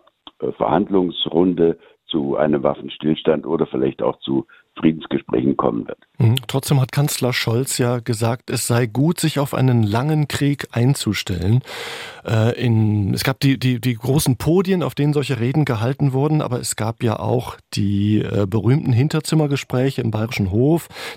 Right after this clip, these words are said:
Speaker 2: die bilateralen Gespräche, wo auch um Waffen und Munition verhandelt wurde.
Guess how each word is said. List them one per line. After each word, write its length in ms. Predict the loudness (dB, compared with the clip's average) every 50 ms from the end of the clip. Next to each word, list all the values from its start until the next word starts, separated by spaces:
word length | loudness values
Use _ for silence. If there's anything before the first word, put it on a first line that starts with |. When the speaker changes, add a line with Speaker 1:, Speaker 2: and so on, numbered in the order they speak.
| -8
Speaker 2:
die 40 | -6
bilateralen 720 | -2 2 2 4 4 2 2 0 0 0 2 2 2 0
Gespräche, 520 | 0 -2 -4 0 0 0 0 0 -2 -2 -2
wo 60 | -2
auch 140 | -2 0 0
um 140 | 0 0
Waffen 280 | 0 0 0 0 0 0
und 80 | 2 2
Munition 460 | 2 2 2 2 0 0 0 -2 0
verhandelt 560 | -2 -2 -2 0 0 2 0 0 -2 -2 -4
wurde. 300 | -4 -2 0 0 -2